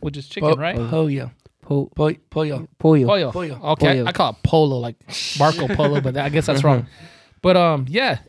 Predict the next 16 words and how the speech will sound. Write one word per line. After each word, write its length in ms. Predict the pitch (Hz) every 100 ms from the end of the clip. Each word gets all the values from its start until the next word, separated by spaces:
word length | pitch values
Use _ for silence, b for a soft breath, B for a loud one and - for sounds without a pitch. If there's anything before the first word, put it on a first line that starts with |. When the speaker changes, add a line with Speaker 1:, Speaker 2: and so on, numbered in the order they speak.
| _
Speaker 1:
if 240 | 147 131 135
you're 200 | 139 160
ever 160 | 175
in 60 | 175
California, 720 | - 175 165 175 196 208 220
Speaker 2:
Actually, 380 | - 240 - 320
you 120 | 277
know, 140 | 277 254
I 120 | 180
take 160 | 220 185
that 160 | 143
back. 320 | 143 156 120 _ _ _ _ _ _ _
Cabe-, 340 | 156 156 180 - _ -
cabeza 600 | 147 160 170 156 139 -
isn't 360 | 135 139 131 - _ _ _
brains. 580 | - 117 104 101 - -